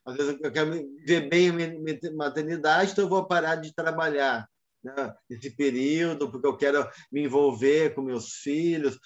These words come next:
ou ao contrário, né? Eu não quero ser mãe, porque eu quero realmente me dedicar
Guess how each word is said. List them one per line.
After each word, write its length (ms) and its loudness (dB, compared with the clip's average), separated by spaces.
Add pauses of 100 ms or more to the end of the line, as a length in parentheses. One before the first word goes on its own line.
(120)
ou 120 2
ao 100 2
contrário, 680 2
né? 180 -2
Eu 100 0
não 260 -2
quero 340 0
ser 220 -4
mãe, 420 -2
porque 160 -16 (140)
eu 60 -20
quero 200 2
realmente 760 -4 (300)
me 80 -8
dedicar 580 -2